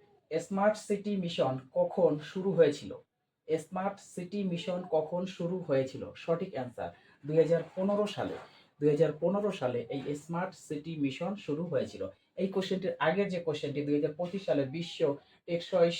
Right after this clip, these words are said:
উন্নয়ন শীর্ষ কো-, সম্মেলন কোথায় অনুষ্ঠিত হয়েছিল? সঠিক অ্যান্সার নিউ দিল্লি। তো এই কোশ্চেনটা কিন্তু তোমাদের উপরে আরেকটা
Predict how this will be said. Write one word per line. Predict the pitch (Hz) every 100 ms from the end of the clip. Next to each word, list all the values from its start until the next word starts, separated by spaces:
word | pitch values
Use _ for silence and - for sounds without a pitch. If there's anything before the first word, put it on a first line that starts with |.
| - 160
উন্নয়ন | 175 180 180 190
শীর্ষ | - 175 - 170
কো-, | - 170 - - - -
সম্মেলন | 175 180 196
কোথায় | 190 190 170
অনুষ্ঠিত | 180 180 185
হয়েছিল? | 185 175 208 233 175
সঠিক | 151 165
অ্যান্সার | 165 156 156
নিউ | 160 143
দিল্লি। | 113 95 95 _ _ _
তো | 160 - -
এই | 208 226
কোশ্চেনটা | 220 220 208 208
কিন্তু | 196 180 -
তোমাদের | 175 175 185
উপরে | 185 185
আরেকটা | 165 -